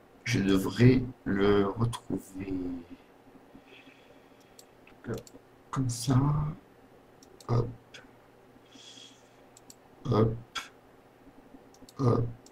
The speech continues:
Alors, il est où ? Où est-il ? Hop. Ah, il est là, voilà. Donc, le podcast après s'affiche ici.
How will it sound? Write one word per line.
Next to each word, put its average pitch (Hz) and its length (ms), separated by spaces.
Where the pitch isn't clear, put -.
Alors, - 320
il 90 200
est 80 40
où ? 80 120
Où 104 140
est-il ? - 440
Hop. 107 160
Ah, 98 80
il 92 80
est 87 40
là, 78 120
voilà. - 260
Donc, 92 200
le 120 100
podcast 135 420
après 143 460
s'affiche - 560
ici. 120 340